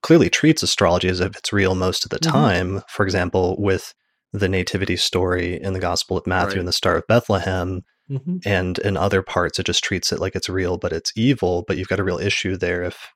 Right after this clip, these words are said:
Speaker 1: the Bible itself is sort of treating astrology as if it's some sort of phenomenon that does exist.
Speaker 2: Mm-hmm. Mm-hmm. Exactly. Exactly. Which brings us to the other main thread of argument, uh, against astrology within the Christian world in the,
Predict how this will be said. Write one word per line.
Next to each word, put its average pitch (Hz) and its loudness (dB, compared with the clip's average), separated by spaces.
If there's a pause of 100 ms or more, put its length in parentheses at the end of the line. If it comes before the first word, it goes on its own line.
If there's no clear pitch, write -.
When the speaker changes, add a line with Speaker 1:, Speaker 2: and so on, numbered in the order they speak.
(120)
Speaker 1:
the - -2
Bible 90 2
itself 107 0
is 87 -4
sort 90 -4
of 85 -6
treating 92 -2
astrology 90 -2
as 90 0
if 90 -4
it's - 0
some 107 2
sort 87 -2
of 87 -6
phenomenon 90 -2
that 87 -4
does 87 0
exist. 110 0
Speaker 2:
Mm-hmm. 107 -8
Mm-hmm. 90 -6 (480)
Exactly. 92 -4 (220)
Exactly. 90 -8 (360)
Which - -6
brings 131 6
us 113 2
to 110 2
the 107 0
other 135 4
main 110 0
thread 101 0
of 90 -6 (100)
argument, 101 0
uh, 92 -8
against 95 -6
astrology 92 -6
within 92 -10
the 92 -10
Christian 92 -8
world 90 -8
in 90 -8
the, 90 -10